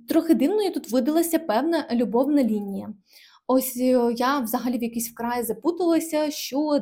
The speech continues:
де, для чого вона взагалі була. Цей Боря, який хи-, то, а, за, то Альону любив. Потім виявляється, що він і Аліє любив. Потім виявляється, що, е, і ця наша Утаєва, він їй також, е, чи вона йому подобається.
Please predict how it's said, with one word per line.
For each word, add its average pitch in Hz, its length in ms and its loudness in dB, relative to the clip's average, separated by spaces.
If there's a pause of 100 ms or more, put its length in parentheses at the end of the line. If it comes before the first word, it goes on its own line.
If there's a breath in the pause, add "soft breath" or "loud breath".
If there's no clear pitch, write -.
де, 269 260 2
для 226 140 -4
чого 277 240 -6
вона 320 200 -2
взагалі 294 360 0
була. 247 540 0 (440 loud breath)
Цей 285 220 0
Боря, 240 460 2
який 262 380 2
хи-, 269 300 -4 (260 soft breath)
то, 269 260 0
а, 269 120 0
за, 262 260 2
то 269 100 2
Альону 226 560 2
любив. 208 400 -4
Потім 285 260 -2
виявляється, 294 380 -2
що 277 160 -8
він 277 220 0
і 269 60 -8
Аліє 254 480 0
любив. 202 300 -4 (420 soft breath)
Потім 302 260 -2
виявляється, 302 480 0
що, 294 180 -4 (320 loud breath)
е, 285 280 4
і 269 80 0
ця 285 180 -2
наша 285 260 -2
Утаєва, 226 760 2
він 233 240 0
їй 247 120 0
також, 240 420 0
е, 233 100 -2 (420)
чи 226 100 -6
вона 226 200 -2
йому 233 240 0
подобається. 214 680 0